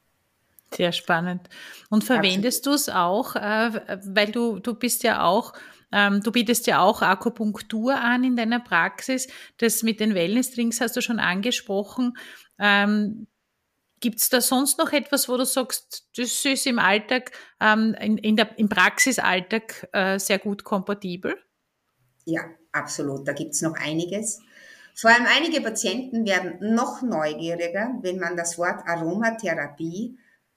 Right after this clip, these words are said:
Speaker 2: verwendet. Dann fragen sie nach, „Was ist das?“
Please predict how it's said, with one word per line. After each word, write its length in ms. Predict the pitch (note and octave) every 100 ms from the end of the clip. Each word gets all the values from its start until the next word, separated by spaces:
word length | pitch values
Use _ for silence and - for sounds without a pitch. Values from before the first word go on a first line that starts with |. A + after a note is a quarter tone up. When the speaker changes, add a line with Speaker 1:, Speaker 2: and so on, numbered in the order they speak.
| _ _ _ -
Speaker 2:
verwendet. 720 | A3+ A3 E3+ D#3+ D#3 - -
Dann 120 | F3+
fragen 440 | F3 F3 E3+ G#3+
sie 160 | A3 G3+
nach, 360 | F#3 F3 F3 -
„Was 240 | E3 -
ist 300 | F3 - -
das?“ 400 | - - - -